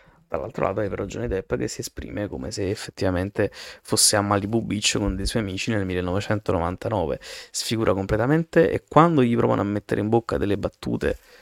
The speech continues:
che so, un minimo più vicine al modo di esprimersi consono al millesettecentonovantanove negli Stati Uniti dell'epoca, e diciamo che è un po' ridicolo, è un po' goffo,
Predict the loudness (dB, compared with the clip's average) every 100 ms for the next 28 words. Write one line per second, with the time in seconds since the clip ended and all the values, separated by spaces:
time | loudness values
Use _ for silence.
0 | -20 _ _ 0 4 4 2 -4 -8 -2
1 | 0 0 -2 -4 -4 -2 0 0 -2 -4
2 | -2 0 -2 -4 -6 -6 -6 -4 -2 -4
3 | 0 0 0 -2 -4 -2 0 0 -2 -2
4 | -2 0 0 0 2 2 0 0 0 0
5 | -2 -6 -18 -6 -2 -2 -2 4 4 4
6 | -2 0 2 2 2 0 -2 -2 -2 -6
7 | -4 -4 -4 0 2 2 2 0 -2 -2
8 | -2 -2 -2 -4 -6 -6 0 0 0 -4
9 | -8